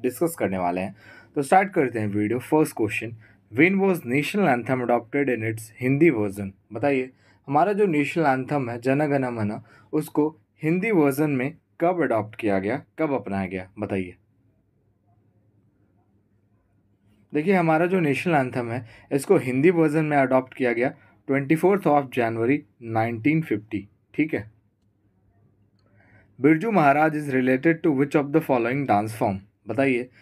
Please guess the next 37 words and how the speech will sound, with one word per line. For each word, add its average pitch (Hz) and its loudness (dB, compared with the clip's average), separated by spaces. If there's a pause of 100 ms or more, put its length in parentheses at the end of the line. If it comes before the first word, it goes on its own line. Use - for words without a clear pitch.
(260)
बिरजू 160 0
महाराज 127 2
का 147 -2
संबंध 123 -4
निम्नलिखित 117 -2
में 110 -4
से 131 -2
कौन 143 -2
से 165 0
डांस 110 -2
फॉर्म 104 -6
से 101 -8
है? 98 -6 (420)
पीडीएफ़ 170 4
के 170 -2
लिए 151 0
आपको 147 -2
डिस्क्रिप्शन 139 -4
में 139 -2
Telegram 127 -2
का 127 -2
लिंक 131 -4
मिल 131 -2
जाएगा, 131 0
आप 110 -6
ज्वाइन 113 -4
कर 127 -2
सकते 131 -8
हो। 135 -6 (380)
और 131 0
बिरजू 165 2
महाराज 131 0
की 127 -2
बात 110 -2
करें 120 0
तो 131 -2
इनका 117 -2